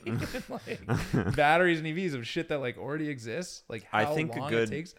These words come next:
Speaker 1: a good
Speaker 2: The
Speaker 1: analog.
Speaker 2: commercialization cycle of, like, building nuclear at scale.
Speaker 1: Yeah.
Speaker 2: We're, like, ten years away from it even being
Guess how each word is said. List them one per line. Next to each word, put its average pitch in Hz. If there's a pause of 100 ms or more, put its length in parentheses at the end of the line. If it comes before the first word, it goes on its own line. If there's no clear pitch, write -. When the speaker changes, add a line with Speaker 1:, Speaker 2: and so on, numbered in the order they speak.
Speaker 1:
a 107
good 107
Speaker 2:
The 104
Speaker 1:
analog. 104
Speaker 2:
commercialization 156
cycle 156
of, 127
like, 113
building 143 (480)
nuclear 139
at 131
scale. 175 (1700)
Speaker 1:
Yeah. 85 (100)
Speaker 2:
We're, 214
like, 254 (320)
ten 214
years 220
away 180
from 180
it 175
even 165
being 160